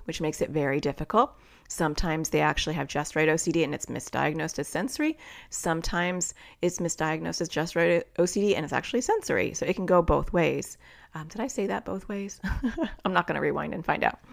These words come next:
but you know what I mean. So, um, if your child is showing some sensory struggles, you're definitely go-, gonna wanna tune in a little bit more closely to my resources this next week,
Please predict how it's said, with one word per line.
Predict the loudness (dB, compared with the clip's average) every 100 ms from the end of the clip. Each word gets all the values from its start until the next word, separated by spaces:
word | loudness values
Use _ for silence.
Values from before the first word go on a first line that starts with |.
| -4
but | 2
you | 6
know |
what | 8
I | 6
mean. | 0 -6 -14 -20 -20 -20
So, | 4 8 10 10 6 -10 -20 -2
um, | 2 2 2 2
if | 4 4 2
your | 0
child | 0 -2 -2 -4 -4
is |
showing | -6 -4 -4 -4 -8
some | -4 -4 -4
sensory | -4 -4 -4 -4 -4 0 0 -2 -6
struggles, | -10 -4 -2 -2 -2 -4 -4
you're | -2
definitely | 0 -2 -4
go-, | -4 -6 -4
gonna | 0
wanna | 2 2 0 -4 -16 _ -4
tune | 0 2
in | 2
a | 2
little | 4
bit | 4 2
more | 0 0
closely | 0 6 6 6 2 2
to | 0
my | 0
resources | 0 0 0 -2 -4 -8
this | -8 -8
next | -6 -6 -4
week, | 2 2 0